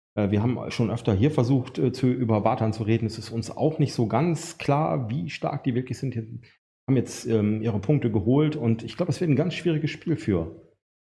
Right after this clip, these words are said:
für L T, für L T S. Und es könnte auch wirklich sein, ähm, dass, ähm, Watern jetzt so ein bisschen,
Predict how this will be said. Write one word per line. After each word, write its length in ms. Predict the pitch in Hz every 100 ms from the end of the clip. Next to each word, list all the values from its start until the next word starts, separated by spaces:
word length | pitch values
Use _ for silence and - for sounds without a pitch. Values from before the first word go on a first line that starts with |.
| _
für 140 | 110 90
L 100 | 101
T, 160 | 98
für 160 | - 107
L 80 | 92
T 120 | 92
S. 160 | 92 104
Und 80 |
es 140 | 101 -
könnte 320 | - 208 -
auch 160 | 135 151
wirklich 260 | 151 131
sein, 560 | - 127 123 117 113 113
ähm, 440 | 107 104 101 101 98
dass, 420 | 101 - - -
ähm, 720 | 98 98 95 95 90 87 87 92
Watern 360 | 87 98 95
jetzt 180 | 92 92
so 40 | 92
ein 60 |
bisschen, 540 | 90 - 98 90 85